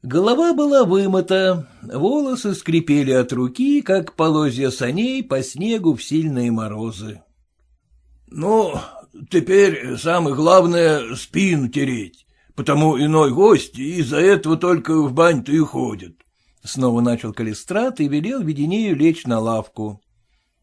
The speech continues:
"Первое дело, мыло надо взбить, чтоб вспенилось.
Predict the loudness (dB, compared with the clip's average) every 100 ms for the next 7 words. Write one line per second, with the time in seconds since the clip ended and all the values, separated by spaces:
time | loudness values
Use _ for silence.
0 | _ -18 -4 0 2 2 4 2 4 4
1 | 4 2 -2 0 4 4 4 2 0 0
2 | -4 -2 -2 -2 _ -10 -8 -8 -12 -12
3 | 0 0 0 -4 -12 -16 -20